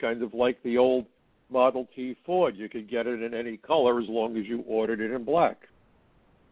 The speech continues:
So this should be disturbing to everybody. And the allegations are serious. There were certainly strange things that, when you look at it objectively, cause you to scratch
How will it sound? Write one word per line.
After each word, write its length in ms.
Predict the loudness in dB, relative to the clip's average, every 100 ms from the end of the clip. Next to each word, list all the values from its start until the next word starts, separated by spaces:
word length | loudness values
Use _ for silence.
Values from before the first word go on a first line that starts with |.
| _ _ _ _ _ _ _ _
So 80 | 0
this 120 | 2 0
should 140 | 0
be 80 | -2
disturbing 600 | -2 -2 2 4 2 -4
to 120 | -8 -8
everybody. 640 | -8 -8 -12 -14 -16 -20 _ _ _ _ _ _ _ _ _ _ _
And 360 | -2 2 2 -2
the 220 | -4 0 4
allegations 720 | 4 4 0 -2 -4 -10 -14
are 100 | -14
serious. 340 | -14 -12 -12 -14 _ _ _ _ _ _ _ _ _ _
There 140 | 0
were 100 | 2 0 4
certainly 420 | 4 4 -2 -6 -8
strange 380 | -2 0 2 -2 -8 -4
things 420 | -2 -2 -6 -12 -6
that, 140 | -4
when 180 | -2 -4
you 160 | -4 -4
look 280 | -2 -2
at 120 | -2 0
it 160 | 0
objectively, 720 | -2 0 0 0 -4 -2 0 -2
cause 360 | -2 0 2
you 80 | 0
to 100 | -2 -2
scratch 280 | 0 0